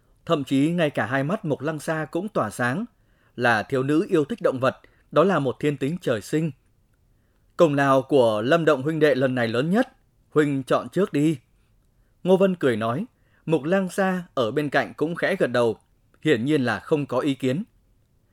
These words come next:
Nghe vậy, Lâm Động cũng không chối từ, dùng tay phải nhẹ nhàng chạm vào ba con thú một cái. Ba con thú cũng cảm nhận thấy chúng nó bị người ta đụng vào nên cuộn mình lại.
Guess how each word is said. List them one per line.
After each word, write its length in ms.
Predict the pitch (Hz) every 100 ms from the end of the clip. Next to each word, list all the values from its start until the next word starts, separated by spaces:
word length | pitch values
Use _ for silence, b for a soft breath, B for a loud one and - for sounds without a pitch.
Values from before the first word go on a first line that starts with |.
| _ _ _ -
Nghe 140 | 180
vậy, 280 | 165 139 104 - _ -
Lâm 220 | 160 143
Động 240 | 139 104 -
cũng 200 | 160 185
không 260 | 165 147
chối 200 | 120 139 165
từ, 240 | 139 110 - _ _ _ -
dùng 260 | 170 160
tay 160 | 180 208
phải 340 | 180 135 104 -
nhẹ 200 | 143 151
nhàng 400 | 127 127 120 110 107
chạm 220 | 135 110
vào 240 | 117 110
ba 180 | 104 139
con 180 | 135 143
thú 120 | 139
một 200 | 160 -
cái. 340 | 127 120 180 254 _ b b b
Ba 160 | 156 147
con 180 | 156 147
thú 180 | 143 139
cũng 200 | 185 214
cảm 280 | 170 107
nhận 220 | 131 139 -
thấy 340 | 127 139 190
chúng 220 | - 147 147
nó 180 | 131
bị 160 | 175 170
người 200 | 139 123
ta 200 | 180 175
đụng 200 | 160 127
vào 360 | 131 123 110 - _
nên 300 | 143 147 143
cuộn 320 | - 156 151
mình 160 | 131 104
lại. 200 | 113